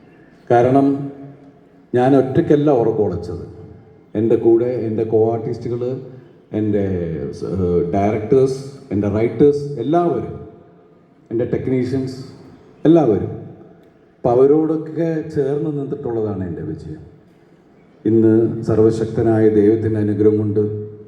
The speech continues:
പ്രിൻസ് ആൻഡ് ഫാമിലി എന്ന് പറഞ്ഞ സിനിമ അതിൻ്റെ അറുപതാം ദിവസം ആഘോഷിക്കുന്നു.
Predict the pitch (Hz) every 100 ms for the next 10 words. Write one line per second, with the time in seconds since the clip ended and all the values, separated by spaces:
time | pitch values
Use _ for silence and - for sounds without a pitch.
0 | - _ _ _ _ 117 117 110 107 107
1 | 107 101 104 104 104 104 101 104 104 98
2 | 90 95 104 101 101 - - - - -
3 | - - 95 101 104 104 104 104 101 107
4 | 113 113 104 95 107 95 90 92 - -
5 | 82 76